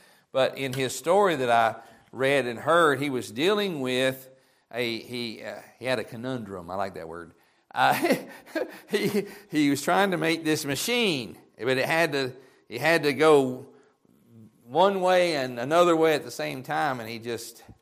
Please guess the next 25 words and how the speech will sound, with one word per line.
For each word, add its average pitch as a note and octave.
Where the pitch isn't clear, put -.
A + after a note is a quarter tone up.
he A#2+
just A#2
hit C#3+
a C3+
roadblock, A#2
and G#2
he G#2
set B2
his, A2+
his A2+
drafting A#2+
table, G2+
and G2
he G2+
prayed B2+
that G2+
God A#2+
would A#2
just G2+
give A2
him A2
the G#2+
answer. A#2+
And, A2
uh, G2+